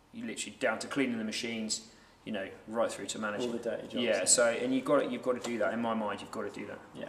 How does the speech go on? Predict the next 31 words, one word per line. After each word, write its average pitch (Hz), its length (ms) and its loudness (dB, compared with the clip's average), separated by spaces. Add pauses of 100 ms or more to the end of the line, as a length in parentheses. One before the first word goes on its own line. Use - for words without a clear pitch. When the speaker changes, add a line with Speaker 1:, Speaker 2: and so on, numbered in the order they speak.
(120)
Speaker 1:
Start 120 260 0
Speaker 2:
So 113 60 -2
Speaker 1:
from 113 80 -4
the 110 60 -2
bottom 104 160 -2
and 101 160 -8
work 107 200 -8
your 95 80 -8
way 104 160 0
up. - 160 -2
So 120 120 0
you 117 100 -2
know 120 220 4
the 110 120 -2
industry 110 320 -4
inside 107 300 0
out. 98 220 -4 (500)
Speaker 2:
Yeah, 104 140 -6
so 113 220 -2 (120)
absolutely, 110 380 -6
definitely 117 320 -2
spend 120 300 0
the 110 80 -4
time 113 360 0 (340)
Speaker 1:
Yep. - 260 4
Speaker 2:
learning. 123 680 6 (220)
Speaker 1:
Learn 123 200 2
your 110 80 -4
trade. 113 300 4
Speaker 2:
And, 110 140 -4 (240)
and 110 300 0